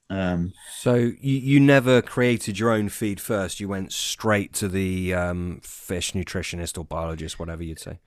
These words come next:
Speaker 1: It was, well, it was the, the same nutritionist that works on the farm. He, he does nutrition for all sorts of animals, and he,
Speaker 2: Right.
Speaker 1: he's, he knows so many, like, he works with so many, um, manufacturers and suppliers that he is the obvious guy to go to. So, um,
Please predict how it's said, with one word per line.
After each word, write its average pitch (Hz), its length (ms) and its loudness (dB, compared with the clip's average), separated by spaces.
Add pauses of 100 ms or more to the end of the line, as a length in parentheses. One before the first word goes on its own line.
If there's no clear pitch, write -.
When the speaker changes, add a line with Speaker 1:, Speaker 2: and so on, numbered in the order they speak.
(140)
Speaker 1:
It 110 140 4
was, 139 220 4
well, 120 200 4
it 98 100 4
was - 240 0
the, 117 480 4
the - 60 -6
same 127 460 4
nutritionist 110 500 -2
that - 80 0
works - 240 0
on 98 60 -2
the 95 60 -6
farm. 87 340 2
He, 98 140 0
he 95 140 -4
does - 480 -2
nutrition 90 480 -4
for 92 100 -4
all 85 140 0
sorts - 300 -6
of 82 60 -6
animals, 80 420 -4
and 78 220 -4
he, 87 180 -6
Speaker 2:
Right. 85 120 -6
Speaker 1:
he's, - 240 -12
he 90 180 -2
knows 87 280 -4
so 107 180 2
many, 92 240 -2
like, 82 320 -4
he 95 80 -4
works 104 220 0
with - 100 -8
so 113 180 2
many, 85 440 0
um, 85 340 -2 (580)
manufacturers 90 840 -2
and 80 140 -2
suppliers 76 680 -2
that - 160 -2
he 90 160 2
is 82 180 -2
the 92 100 -2
obvious 80 300 -4
guy 85 200 0
to - 160 -10
go 92 240 0
to. 82 300 -4
So, 90 280 -4
um, 90 260 -2